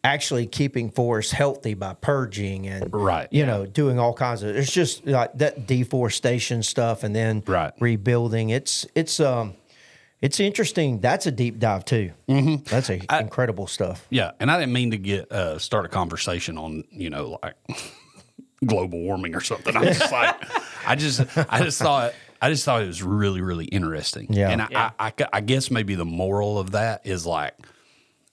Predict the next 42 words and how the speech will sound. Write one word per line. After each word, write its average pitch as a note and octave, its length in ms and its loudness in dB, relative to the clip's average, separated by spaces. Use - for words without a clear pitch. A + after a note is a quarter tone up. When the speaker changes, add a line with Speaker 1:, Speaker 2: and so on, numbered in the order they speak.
Speaker 2:
man, G2 460 -2
creation G#2+ 560 -2
is, F2 400 -6
is F2+ 180 -4
impressive. D2+ 600 -6
Speaker 1:
Yeah. A2+ 120 2
Speaker 2:
Like, E2+ 220 -2
and G2 260 -4
a G#2 80 0
lot A2 180 2
of B2 80 -8
times, B2 380 -2
Speaker 1:
Yeah, A#2 100 2
what A2 260 2
Speaker 2:
and C3 80 2
Speaker 1:
are A#2+ 40 0
we A2 120 0
missing? G#2 500 -2
Speaker 2:
and A2 120 4
it G#2 100 0
doesn't B2 280 0
matter G2+ 300 0
whether F#2 240 -2
we're E2+ 80 -4
talking G2 340 -2
about, E2+ 280 -4
'cause A2 160 0
I A#2+ 40 2
think C#3+ 200 -2
a G#2+ 60 0
lot F#2 220 0
of A#2 60 -4
times, F2+ 540 -6
um, E2 400 -4
you F#2 140 -8
know, D#2+ 240 -8
the F#2+ 100 -8
people G#2+ 400 -2
who G#2 140 0
are F#2 100 -2
the F2 100 -6
best F#2+ 420 -4